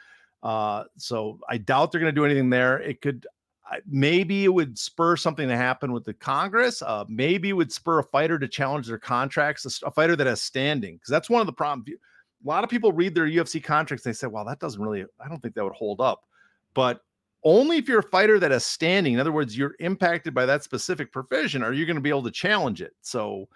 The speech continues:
like the Champions Clause, right? You can't challenge the Champion Clause until you're impacted by the Champion Clause, and that doesn't come up very often. So you would,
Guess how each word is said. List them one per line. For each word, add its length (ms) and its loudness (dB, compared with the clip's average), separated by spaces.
like 100 -6
the 60 -6
Champions 540 0
Clause, 340 -6
right? 280 -2
You 120 -6
can't 340 0
challenge 460 2
the 100 -8
Champion 460 0
Clause 320 2
until 320 0
you're 220 -2
impacted 580 0
by 100 0
the 80 0
Champion 460 0
Clause, 320 -8
and 80 -8
that 140 -2
doesn't 200 -2
come 160 -2
up 180 0
very 200 -6
often. 360 -12
So 360 -8
you 200 0
would, 180 2